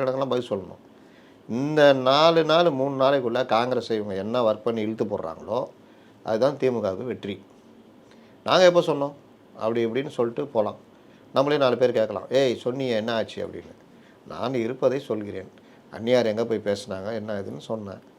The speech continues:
த-, அதிமுக தரப்புல இருந்து பாஜக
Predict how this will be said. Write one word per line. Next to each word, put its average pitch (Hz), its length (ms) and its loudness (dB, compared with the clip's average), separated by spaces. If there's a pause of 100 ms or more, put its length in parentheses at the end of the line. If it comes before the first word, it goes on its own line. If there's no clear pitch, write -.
(760)
த-, 104 320 2
அதிமுக 113 500 0
தரப்புல 104 320 -2
இருந்து 110 220 -6 (520)
பாஜக 110 300 2